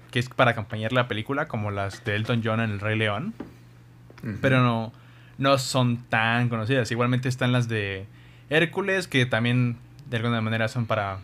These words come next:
Speaker 1: musical. Pero justamente hay otra película de renacimiento de Disney que es conocida por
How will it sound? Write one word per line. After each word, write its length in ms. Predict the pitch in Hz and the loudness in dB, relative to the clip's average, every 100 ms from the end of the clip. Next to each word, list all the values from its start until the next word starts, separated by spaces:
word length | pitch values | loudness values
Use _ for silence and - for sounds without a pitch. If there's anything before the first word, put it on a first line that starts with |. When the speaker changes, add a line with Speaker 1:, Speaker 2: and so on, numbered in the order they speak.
| - | -8
Speaker 1:
musical. 560 | 107 117 117 117 202 - - - - - - - - | -8 -6 0 0 0 -6 -20 -20 -20 -20 -20 -8 0
Pero 380 | 175 190 226 220 | 2 2 -2 -4
justamente 640 | 147 135 131 127 135 127 | -4 0 2 2 0 -2
hay 160 | 123 117 | 0 0
otra 160 | 117 | -2
película 400 | 117 120 123 127 | -2 -2 0 0
de 100 | 117 | 0
renacimiento 540 | 104 101 104 110 110 127 | -2 -6 -6 -6 -2 0
de 80 | 131 | 0
Disney 380 | 131 131 147 - - - - | 0 0 -4 -6 -18 -12 -4
que 80 | |
es 100 | 143 | -2
conocida 420 | 151 147 131 139 135 | -2 -2 0 -2 -2
por 260 | 117 107 | -4 -4